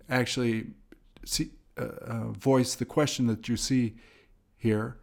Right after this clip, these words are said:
Once again, the caption stays on until the next answer,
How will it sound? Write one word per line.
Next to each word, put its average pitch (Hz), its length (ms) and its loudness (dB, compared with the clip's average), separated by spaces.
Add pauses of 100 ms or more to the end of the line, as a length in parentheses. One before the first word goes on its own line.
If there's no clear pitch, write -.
(1500)
Once 135 160 4
again, 139 300 6
the 113 560 0
caption 131 400 2
stays 123 320 2
on 139 200 2
until 131 240 0
the 113 60 0
next 117 240 -2
answer, 120 640 -4